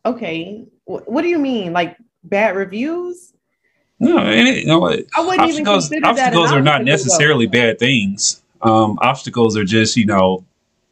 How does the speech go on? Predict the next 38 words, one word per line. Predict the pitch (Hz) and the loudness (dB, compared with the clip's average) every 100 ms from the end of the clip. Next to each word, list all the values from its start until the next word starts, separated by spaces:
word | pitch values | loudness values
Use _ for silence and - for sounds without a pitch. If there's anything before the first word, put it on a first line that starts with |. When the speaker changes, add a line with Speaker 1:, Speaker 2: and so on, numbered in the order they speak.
| _ | _
Speaker 2:
things | - 123 113 | 2 4 4
that | 107 98 | 2 0
block | 104 113 - | 2 2 0
the | 95 | -10
path | - 117 104 - | -2 2 2 0
of | 98 | -4
Speaker 1:
What | 208 113 | 0 2
I, | 117 113 | 2 0
Speaker 2:
smooth | 98 | -2
Speaker 1:
what | 180 - | -4 -2
Speaker 2:
transition. | 104 190 151 | 0 0 -2
Speaker 1:
I | 240 | -2
would | 240 | -6
say | - 202 196 185 202 214 - _ | -10 -8 -8 -10 -14 -18 -20 _
could | 214 | -8
have | 208 180 180 | -6 -6 -6
been | 180 | -10
an | 165 - | -8 -6
obstacle | 170 170 - 170 160 | -6 -8 -14 -12 -10
for | 165 156 | -8 -10
me | 151 156 151 160 240 294 _ _ _ _ - | -8 -8 -8 -8 -8 -12 _ _ _ _ -8
would | 107 107 | 0 0
Speaker 2:
Mm-hmm. | 143 - | 0 -6
Speaker 1:
have | 170 175 _ | -14 -14 _
been | 170 170 165 156 151 - | -8 -6 -6 -10 -14 -14
my | 165 156 151 | -10 -6 -6
work | 151 160 175 - | -6 -6 -6 -12
schedule | - 226 233 240 269 277 311 370 _ _ _ _ _ _ _ | -12 -4 -2 -2 -2 -2 -2 -8 _ _ _ _ _ _ _
Speaker 2:
Mm-hmm. | 196 196 190 185 175 | -4 -2 0 -2 -8
Speaker 1:
and | - | -10
my | 170 | -8
school | 165 - 196 180 | -8 -8 -6 -6
schedule | 175 160 156 156 151 143 | -6 -8 -8 -8 -8 -8
and | 165 | -8
also | 160 165 170 | -6 -6 -6
being | 160 156 | -6 -8
a | 147 | -8
mom. | 147 147 151 | -10 -12 -14